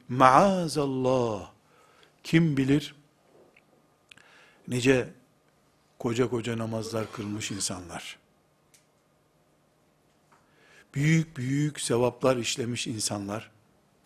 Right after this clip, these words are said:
bir köpek yüzünden cehenneme girecek. Bunun eksi tarafı da var çünkü. Ashab onu da anladılar. Amelin küçüğü büyüğü yok dediler.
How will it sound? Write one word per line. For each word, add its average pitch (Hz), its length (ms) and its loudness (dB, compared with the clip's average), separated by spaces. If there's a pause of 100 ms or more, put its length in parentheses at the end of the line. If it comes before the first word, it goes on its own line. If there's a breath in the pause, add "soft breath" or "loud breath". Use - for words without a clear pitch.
(800)
bir 139 60 -8
köpek 131 400 -2
yüzünden 120 440 -6
cehenneme 131 540 -6
girecek. - 520 -16 (1800)
Bunun 123 220 -2
eksi 123 320 -6
tarafı 151 380 2
da 113 140 -4
var 90 180 -10
çünkü. - 320 -16 (1700 soft breath)
Ashab 143 320 4
onu 135 240 2
da 165 100 12
anladılar. 160 720 4 (1080)
Amelin 143 400 4
küçüğü 156 440 0
büyüğü 165 320 4
yok 180 260 8
dediler. 165 440 -8